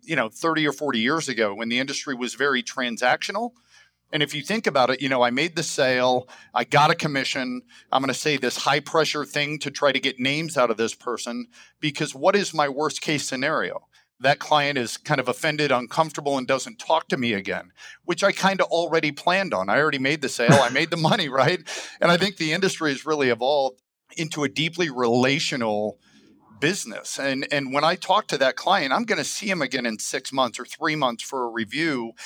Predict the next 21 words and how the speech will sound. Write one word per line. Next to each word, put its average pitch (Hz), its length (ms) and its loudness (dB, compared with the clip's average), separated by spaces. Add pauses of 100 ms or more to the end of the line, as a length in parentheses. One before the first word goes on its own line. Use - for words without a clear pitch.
(280)
I 156 140 4
can't 196 280 -2
afford 165 520 -2
to 131 100 -8
utilize 135 600 2
this 113 240 -8
language 123 880 -2 (300)
that 143 120 2
is 147 140 0
very 202 320 2
high 156 240 4
risk 123 640 -2 (340)
in 139 120 -2
harming 147 400 0
the 110 100 -2
relationship, 151 800 -2
creating 113 420 -2
awkwardness. 147 680 0
So 139 160 -2
I 180 100 4
find 160 380 0